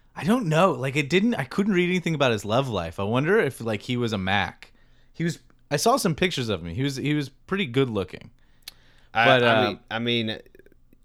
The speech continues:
Speaker 2: wouldn't you automatically be more good looking at the time just by having a bike and being one of these, essentially a daredevil?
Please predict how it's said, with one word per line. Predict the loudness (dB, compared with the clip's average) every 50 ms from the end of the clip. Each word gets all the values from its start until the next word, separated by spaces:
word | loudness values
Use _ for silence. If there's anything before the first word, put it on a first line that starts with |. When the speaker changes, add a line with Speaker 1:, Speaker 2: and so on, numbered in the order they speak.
| _ _ _
Speaker 2:
wouldn't | -10 -4 -2 0 0 0 0 -2 -4 -4 -8 -10 -12
you | -8 -4 -4 -4 -4 -4
automatically | -2 -2 -2 -2 -2 -2 -4 -4 -4 -2 -4 -6 -6 -6 -6 -6
be | -6 -6 -6 -6 -4 -6 -6 -8 -12 _ _ _ _ _ _ _ _ _ _ _ _ _ _ _ _ _ _ _ _ _ _ _ _ _ _ -10
more | -6 -4 -2 -2 0 0 -2 -2
good | -4 -4 -6 -4 -4
looking | -4 -6 -4 -4 -6 -4 -4
at | -4 -4 -4 -6
the | -8 -8
time | -8 -10 -12 -10 -6 -4 -2 -2 -2 -4 -6 -8 -12 -14 -8
just | -6 -6 -6 -4 -4
by | -4 -2 0 0 -2
having | -2 -2 -2 -2 0 0 -2 -4 -4 -4 -8 -8 -8
a | -8 -8
bike | -8 -8 -8 -6 -4 -2 -4 -4 -6 -10 -14 -12
and | -10 -10 -8 -8 -8
being | -6 -6 -4 -4 -4 -4 -6 -6 -6
one | -6 -6
of | -6 -8 -8
these, | -6 -6 -6 -6 -8 -8 -12 -14 -18 _ _ _ _ _ -14
essentially | -12 -8 -4 -4 -4 -2 -2 -2 -2 -2 -2
a | -2
daredevil? | -4 -6 -6 -4 -2 -2 -2 -2 -2 -4 -4 -4 -4 -4 -6 -6 -8